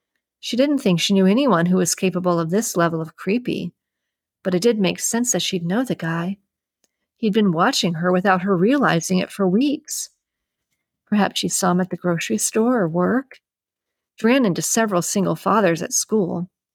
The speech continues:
She tried to think of any recurring faces, but none came to mind. A loud screech from outside jerked her attention away from the television and towards the window.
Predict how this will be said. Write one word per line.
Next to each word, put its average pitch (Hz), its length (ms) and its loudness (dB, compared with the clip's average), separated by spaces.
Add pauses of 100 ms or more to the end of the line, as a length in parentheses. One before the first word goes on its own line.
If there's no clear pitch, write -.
(300)
She - 180 -6
tried 269 280 2
to 226 60 -4
think 208 200 0
of 185 100 0
any 226 240 2
recurring 180 520 0
faces, 190 680 -4 (460)
but 226 140 -6
none 254 200 2
came 180 260 0
to 175 80 -2
mind. 180 520 -2 (1000)
A 196 80 0
loud 190 360 2
screech - 440 -2
from 190 140 -4
outside 185 500 0
jerked 190 280 -2
her 180 100 0
attention 180 400 -2
away 180 220 2
from 175 160 -4
the 170 60 -4
television 185 520 0
and 165 100 -4
towards 190 320 -2
the 170 80 -6
window. 170 520 0